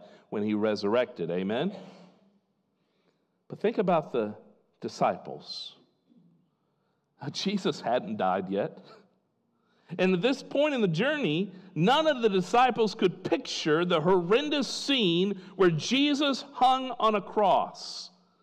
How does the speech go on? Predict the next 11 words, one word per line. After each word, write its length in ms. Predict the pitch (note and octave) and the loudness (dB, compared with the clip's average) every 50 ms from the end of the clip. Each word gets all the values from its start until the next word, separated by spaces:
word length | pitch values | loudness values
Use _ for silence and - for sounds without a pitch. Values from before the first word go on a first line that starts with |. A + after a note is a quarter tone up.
| _ _ _ _ _ _ | _ _ _ _ _ _
But 80 | F#3+ F3+ | 0 0
Jesus 500 | F3+ - D#4+ E4+ E4 D4 D#4+ D4 C#4 - | 4 6 6 6 6 4 4 0 0 -2
knew. 500 | F4+ F4+ F#4 F#4+ F#4+ F4+ D4+ F3+ A2 - - - - - _ _ _ _ _ _ _ _ _ _ _ _ _ _ _ _ _ _ _ | -2 0 2 2 2 2 2 0 -2 -4 -8 -16 -20 -20 _ _ _ _ _ _ _ _ _ _ _ _ _ _ _ _ _ _ _
He 180 | - C#4 D#4 D#4 | 0 2 2 2
knew 360 | C#4+ D4 E4 E4+ E4 E4 D4 | 2 0 2 4 4 2 2
it 60 | B3+ | 0
would 140 | C4+ A3 F#3 | -2 -4 0
take 580 | - B3+ B3+ A#3 F#3+ - - - D3 C#3 - | 2 2 2 2 0 -6 -10 -12 -12 -12 -4
death 580 | - C#4 D4 C4 G3 D3 - - - - - - - _ _ _ _ _ _ _ _ | 0 2 2 2 2 0 -2 -8 -16 -20 -20 -20 -20 _ _ _ _ _ _ _ _
to 100 | - - | -2 0
bring 640 | D3+ F#3+ G#3+ A3 G#3+ G3+ G3 G3 F#3 F3+ F3+ - | 2 2 2 4 4 2 0 0 -2 -2 -4 -8